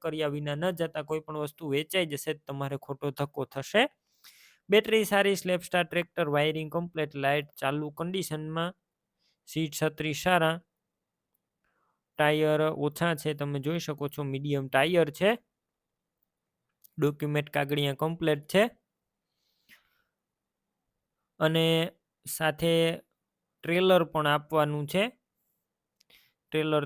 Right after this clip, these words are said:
તમે વીડિયોની અંદર જોઈ શકો છો. શ્રી કૃષ્ણ ટ્રેલર છે, તળિયું ચોખ્ખું,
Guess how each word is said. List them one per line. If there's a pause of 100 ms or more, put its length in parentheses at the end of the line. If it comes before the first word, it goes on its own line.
તમે (220)
વીડિયોની
અંદર
જોઈ
શકો (100)
છો. (2250)
શ્રી
કૃષ્ણ
ટ્રેલર
છે, (100)
તળિયું
ચોખ્ખું,